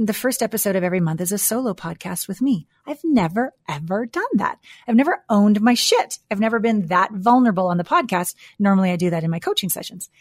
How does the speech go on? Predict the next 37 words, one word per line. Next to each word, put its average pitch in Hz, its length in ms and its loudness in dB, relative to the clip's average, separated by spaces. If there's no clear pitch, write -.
So 202 140 -6
the 180 100 -6
first 220 340 -4
is 285 260 -2
just 233 220 0
me. 196 260 2
The 180 100 -4
next 202 260 0
two 214 240 2
are 196 160 -6
guests. - 600 -4
And 202 120 0
the 202 60 2
last 196 340 0
one 185 160 0
is 185 380 -2
a 185 160 -4
client. 277 540 -6
And 190 100 -2
I 185 120 -2
interview 190 500 0
and 190 100 0
we 190 100 -2
tell 185 300 -2
their 185 240 -2
journey 233 380 0
and 175 80 -2
their 180 100 -4
success 254 380 -4
story. 185 300 -2
And 185 80 -2
every 208 160 0
month 196 200 4
is 185 120 -4
around 175 240 -2
a 180 40 -6
theme. 190 560 -2